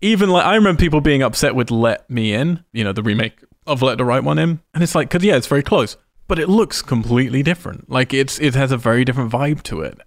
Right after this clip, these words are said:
And even though it's a similar, you know, the story's the same, it's not this photocopy. Whereas this is,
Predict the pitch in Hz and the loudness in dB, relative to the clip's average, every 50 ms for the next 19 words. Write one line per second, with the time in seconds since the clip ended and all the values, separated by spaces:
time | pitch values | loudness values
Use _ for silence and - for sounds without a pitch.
0 | - 117 113 110 113 110 - 123 123 123 127 131 127 117 117 - - - - 131 | -10 -8 -4 -4 -4 -4 -2 -4 -2 0 0 0 0 -2 -4 -6 -8 -4 -2 -2
1 | 123 117 113 110 104 95 - - 113 107 92 87 - 98 - - 113 135 156 143 | 0 0 0 -2 -2 -4 -8 -10 -10 -8 -8 -8 -10 -12 -8 -4 0 0 0 0
2 | 117 - 98 - - 76 78 85 87 113 - _ _ _ _ - 143 143 127 - | -2 -4 -8 -10 -10 -10 -10 -12 -14 -16 -18 _ _ _ _ -8 -8 -8 -8 -10
3 | - - 160 147 143 156 165 - 127 123 - - - - 151 165 165 151 - - | -4 0 2 4 4 4 2 2 -2 -4 -4 -4 -6 -6 -4 -2 -2 -2 -4 -4
4 | - 117 98 120 135 151 151 202 180 - 147 - | -4 -2 0 0 0 2 2 0 0 -2 -6 -8